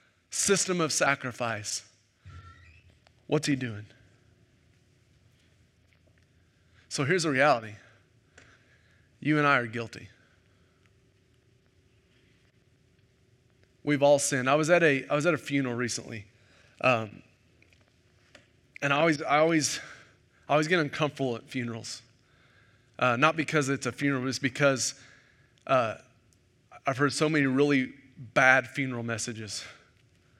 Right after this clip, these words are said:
And the whole thing, the whole question, which is the question of this one, is like, "Hey, if you die tonight, are you gonna go to heaven or hell?" And that's kind of the message. And this, this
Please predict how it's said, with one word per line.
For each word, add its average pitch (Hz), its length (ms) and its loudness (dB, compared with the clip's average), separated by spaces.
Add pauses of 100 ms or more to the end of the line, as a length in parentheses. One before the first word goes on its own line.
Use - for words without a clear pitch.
(760)
And 131 100 0
the 123 60 -2
whole 151 160 2
thing, 147 400 2
the 127 80 -2
whole 143 160 0
question, 139 440 2
which 131 180 -4
is 120 140 -4
the - 40 -12
question 135 300 0
of 127 60 -4
this 131 200 -4
one, 131 100 -4
is 120 140 -6
like, 117 300 -2 (440)
"Hey, 143 140 6
if 131 140 -2
you 147 100 0
die 147 240 8
tonight, 143 360 2
are 127 100 0
you 135 120 0
gonna 135 120 0
go 135 120 2
to 131 80 2
heaven 135 280 0
or 123 80 -2
hell?" 123 220 2
And 117 80 -8
that's 131 140 -4
kind 127 220 -2
of 113 60 -8
the - 20 -8
message. 110 540 -10 (1400)
And 143 280 2 (380)
this, 151 200 0
this - 420 -2